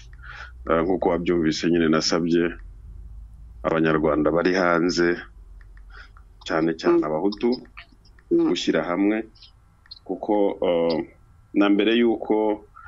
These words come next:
Speaker 1: Abatutsi nabo isi ibumva cyangwa nabo bakabasha kugira icyo bakora, nabo
Speaker 2: Mm.
Speaker 1: babanje gushyira hamwe.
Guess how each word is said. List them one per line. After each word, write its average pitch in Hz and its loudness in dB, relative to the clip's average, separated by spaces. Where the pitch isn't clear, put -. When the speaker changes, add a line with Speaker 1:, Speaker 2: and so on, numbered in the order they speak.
Speaker 1:
Abatutsi 92 -2
nabo 98 2
isi 98 0
ibumva 90 2
cyangwa 90 2
nabo 92 2
bakabasha 78 -2
kugira - -4
icyo 95 -2
bakora, 69 -2
nabo 101 4
Speaker 2:
Mm. - 4
Speaker 1:
babanje 78 2
gushyira 80 -2
hamwe. 76 -18